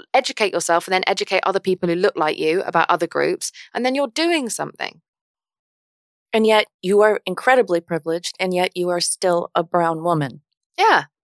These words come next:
Speaker 2: Not born in this country.
Speaker 1: Yeah, I still have an invisible disability. I have Ehlers-Danlos syndrome. This is a congenital condition that gets worse as you get older, that makes every single day of my life painful and hard.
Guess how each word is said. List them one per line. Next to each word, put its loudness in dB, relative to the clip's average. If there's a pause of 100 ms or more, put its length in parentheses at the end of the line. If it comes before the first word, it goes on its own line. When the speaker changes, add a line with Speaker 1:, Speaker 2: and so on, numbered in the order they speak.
Speaker 2:
Not 2
born 4
in 2
this 2
country. -2
Speaker 1:
Yeah, 0
I -4
still -2
have 0
an -2
invisible 0
disability. -2
I -4
have -6
Ehlers-Danlos 0
syndrome. -8
This -8
is -8
a -12
congenital -4
condition -8
that -4
gets -12
worse -2
as -4
you -8
get -2
older, -2 (300)
that 0
makes -8
every 0
single -6
day -6
of -8
my -6
life -6
painful -8
and -8
hard. 0